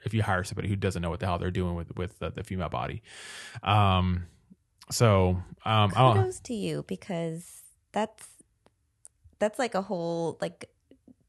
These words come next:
Speaker 2: s-, group of people that you could be taking as clients that you're not, because you're being
Speaker 1: Exactly.
Speaker 2: responsible.
Speaker 1: And,
Speaker 2: That's
Speaker 1: and I made,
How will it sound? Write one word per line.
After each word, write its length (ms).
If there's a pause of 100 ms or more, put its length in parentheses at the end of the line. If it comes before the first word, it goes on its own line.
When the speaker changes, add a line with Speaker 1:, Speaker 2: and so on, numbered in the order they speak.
(100)
Speaker 2:
s-, 200 (320)
group 280
of 120
people 300
that 140
you 140
could 280
be 360 (1200)
taking 360
as 120
clients 360
that 120
you're 120
not, 300
because 180
you're 80
being 80
Speaker 1:
Exactly. 440
Speaker 2:
responsible. 440
Speaker 1:
And, 280
Speaker 2:
That's 100 (260)
Speaker 1:
and 200
I 200
made, 480